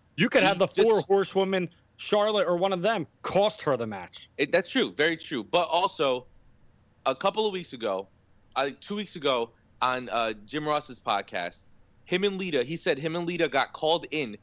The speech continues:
Speaker 2: to redub over some of the matches because the company got a different idea of how they wanted to kind of, like, uh,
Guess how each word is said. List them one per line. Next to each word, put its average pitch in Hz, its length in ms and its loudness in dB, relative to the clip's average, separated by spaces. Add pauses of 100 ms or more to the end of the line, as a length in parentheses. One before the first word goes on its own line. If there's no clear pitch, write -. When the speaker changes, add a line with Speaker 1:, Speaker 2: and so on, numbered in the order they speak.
(340)
Speaker 2:
to 165 200 -8 (140)
redub 156 760 0
over 117 460 -2 (140)
some 151 280 0
of 147 80 -2
the 143 80 0
matches 131 560 -6
because 123 520 -4 (260)
the - 100 0
company 135 640 -4 (480)
got 147 300 2
a 131 60 -2
different 156 400 -4
idea 135 640 -2
of 117 120 -2
how 139 240 0
they 143 120 -2
wanted 135 380 -4
to 123 460 -14
kind 127 240 -4
of, 113 180 -4 (1200)
like, 131 280 0
uh, 113 320 0